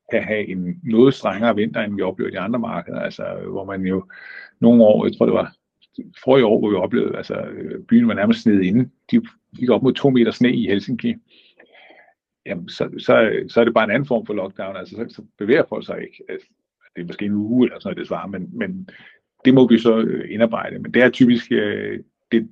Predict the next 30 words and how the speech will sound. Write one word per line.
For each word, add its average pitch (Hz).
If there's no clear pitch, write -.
den 113
del, 110
vi 104
ser 104
i 92
sæson. 85
Øh, 98
så 104
kan 98
det 92
være 90
lidt 98
om 101
sommeren, 110
øh, 98
når 101
folk 104
tager 95
væk. 107
Øh, 117
det -
prøver 113
vi 107
så -
at 107
kompensere 113
for 110
med 101
vores 95
pakker. 107